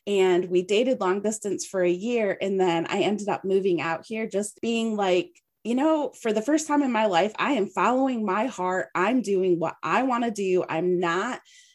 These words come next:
you know, listening to those around me. And it literally, like, changed my life. It's so funny because,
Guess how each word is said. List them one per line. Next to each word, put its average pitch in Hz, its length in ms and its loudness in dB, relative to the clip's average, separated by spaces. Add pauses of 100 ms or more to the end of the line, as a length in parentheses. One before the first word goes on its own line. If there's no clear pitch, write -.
you 214 80 -4
know, 208 380 0 (120)
listening 240 560 2
to 220 160 -4
those 196 300 0
around 180 400 0
me. 151 220 -6 (400)
And 190 420 0
it 220 240 -2
literally, 220 800 4
like, 185 400 0
changed 208 640 0
my 180 200 4
life. - 640 -4
It's 185 260 -2
so 233 220 0
funny 208 380 -2
because, 170 580 -6